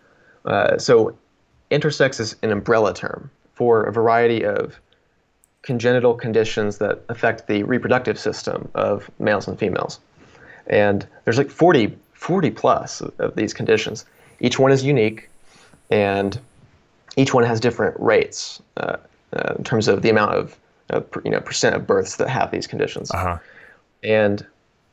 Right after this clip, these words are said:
Speaker 1: so these affect reproductive, reproductive development. You might have different chromosomes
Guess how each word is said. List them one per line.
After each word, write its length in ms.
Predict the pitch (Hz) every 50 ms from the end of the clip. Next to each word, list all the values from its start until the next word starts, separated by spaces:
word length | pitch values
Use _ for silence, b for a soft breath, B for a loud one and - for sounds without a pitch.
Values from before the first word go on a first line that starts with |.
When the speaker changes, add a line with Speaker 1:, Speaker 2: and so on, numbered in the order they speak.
| _ _ _ _ _ _ _ _ _ _ _ _
Speaker 1:
so 160 | - - 120 117
these 200 | 117 139 143 139
affect 460 | - 120 - 127 113 117 - - - _ _ _
reproductive, 480 | - 120 113 - 120 113 110 - 113 110 - -
reproductive 500 | 123 127 120 123 123 123 120 117 123 113
development. 480 | 113 110 120 120 120 117 117 123 117 113 - b b b b b b b
You 120 | - 120 120
might 160 | - 113 107
have 440 | 120 117 107 104 101 98 - - - _ _ _ _ _ _ _ - 123
different 400 | 123 117 - - 107 - - -
chromosomes 1000 | - - 143 143 143 135 123 127 131 127 127 123 123 123 123 127 - - -